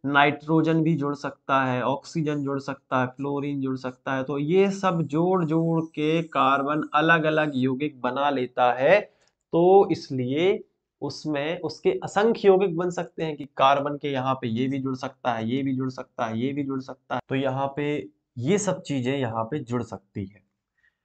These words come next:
तो कार्बन इन सबको जोड़ के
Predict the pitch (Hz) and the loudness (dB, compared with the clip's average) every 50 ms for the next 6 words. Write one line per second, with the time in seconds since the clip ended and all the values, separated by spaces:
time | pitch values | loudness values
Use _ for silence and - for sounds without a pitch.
0 | _ _ _ _ _ _ _ _ _ _ - 180 196 208 202 - - - _ _ | _ _ _ _ _ _ _ _ _ _ 0 2 2 2 0 -2 -10 -16 _ _
1 | _ _ _ _ _ _ _ _ _ - 123 110 123 139 147 147 147 - 190 143 | _ _ _ _ _ _ _ _ _ 2 6 6 8 8 6 6 6 6 6 6
2 | 135 151 - _ _ _ _ _ _ _ _ _ _ _ _ - 185 226 233 226 | 2 -4 -8 _ _ _ _ _ _ _ _ _ _ _ _ 2 4 4 4 4
3 | 226 - - - - 180 180 180 - _ _ - 240 240 214 160 123 135 135 139 | 0 -2 -4 0 0 0 0 -2 -8 _ _ 0 2 2 2 2 2 2 4 4
4 | 156 180 180 180 - 123 127 147 | 4 2 2 0 0 2 2 2